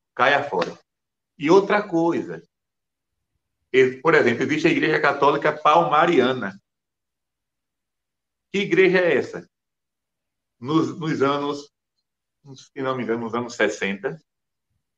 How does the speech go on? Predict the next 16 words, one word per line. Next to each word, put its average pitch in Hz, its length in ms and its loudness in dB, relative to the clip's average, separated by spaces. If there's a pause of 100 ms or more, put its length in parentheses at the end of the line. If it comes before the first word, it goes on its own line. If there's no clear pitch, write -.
(160)
lá 139 220 2
em 165 100 -2
Palmar 117 380 2
de 101 140 -10
Troia, 90 400 -6 (1400)
uma, 180 640 2
uma 135 220 -4
pessoa 117 460 0
começou 120 300 -4
a 110 40 -2
dizer 110 200 -2
que 113 80 -8
estava 113 280 0
vendo 107 200 -6
Nossa 98 240 -6
Senhora. 90 440 -6